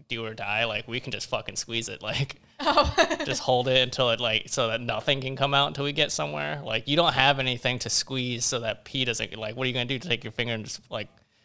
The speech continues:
Speaker 1: put it over the hole? Like, I ain't gonna do nothing.
Speaker 2: I don't know.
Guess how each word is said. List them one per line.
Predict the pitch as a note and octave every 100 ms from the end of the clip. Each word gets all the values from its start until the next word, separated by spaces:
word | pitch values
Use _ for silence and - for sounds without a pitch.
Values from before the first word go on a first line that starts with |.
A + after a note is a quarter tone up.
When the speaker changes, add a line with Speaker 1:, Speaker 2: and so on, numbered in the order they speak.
| _ _ _ _ _ _ _ _
Speaker 1:
put | -
it | B2
over | A#2 A#2
the | A2
hole? | A#2 A2+ C3+ - _ _ _ _ _ -
Like, | B2
I | B2
ain't | D3+
gonna | G#2
do | G#2+ G2+
nothing. | G2+ A2 G#2+ - - - - _ _ _ _ _ _ _ _ _ _ _ _ _ _ _ - - _ _ -
Speaker 2:
I | G#3+ F#3+
don't | F3
know. | -